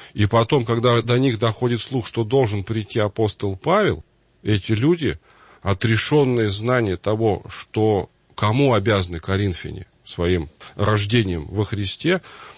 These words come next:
начинают их, э, спрашивать: «А вы уверены, что апостол Павел, придя, научит вас всему тому правильно, чему, допустим, вот мы вас учили? Может быть, вам затребовать от него рекомендательное письмо,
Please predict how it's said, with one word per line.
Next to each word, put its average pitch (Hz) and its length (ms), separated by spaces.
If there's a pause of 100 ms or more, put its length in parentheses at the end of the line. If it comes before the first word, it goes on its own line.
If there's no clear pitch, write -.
(160)
начинают 120 680 (520)
их, 110 360 (280)
э, 110 120
спрашивать: 107 840
«А 90 140
вы 104 140
уверены, 135 460
что 107 220
апостол 104 460
Павел, 104 300
придя, 95 420
научит 120 560
вас 90 320
всему 95 400
тому 90 300
правильно, 101 800 (140)
чему, 113 320
допустим, 90 460
вот 90 160
мы 107 140
вас 92 240
учили? 78 440 (800)
Может 127 280
быть, 151 180
вам 156 200
затребовать 143 600
от 101 120
него 139 240
рекомендательное 110 760
письмо, 113 500